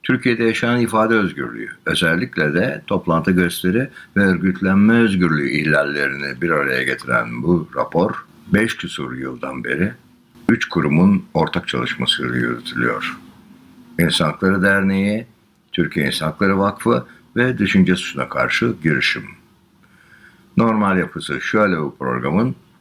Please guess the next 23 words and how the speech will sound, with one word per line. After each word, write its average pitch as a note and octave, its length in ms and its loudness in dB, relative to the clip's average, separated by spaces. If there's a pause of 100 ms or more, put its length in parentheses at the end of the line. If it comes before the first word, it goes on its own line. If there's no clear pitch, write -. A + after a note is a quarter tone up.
(260)
bir B2+ 160 4
önceki D2+ 540 -2
ay E2+ 240 0
boyunca C2 420 -4
yaşanan C#2 420 -2
ihlalleri C2+ 760 0
önce G#2+ 480 2 (460)
İnsan F#2+ 240 2
Hakları G#2+ 340 -2
Derneği'nin G#2+ 640 2
dört A2+ 340 0
bölgeden D#2 680 0
raportörleri D#2+ 960 0 (340)
özetliyor. C#2+ 720 -2 (400)
Ondan E2+ 300 0
sonra B2 340 -2
Türkiye F#2+ 380 0
İnsan F2 220 0
Hakları D#2 380 -2
Vakfı - 320 -4
tarafından B1+ 640 -2
da B2 120 0
bir A#2 160 2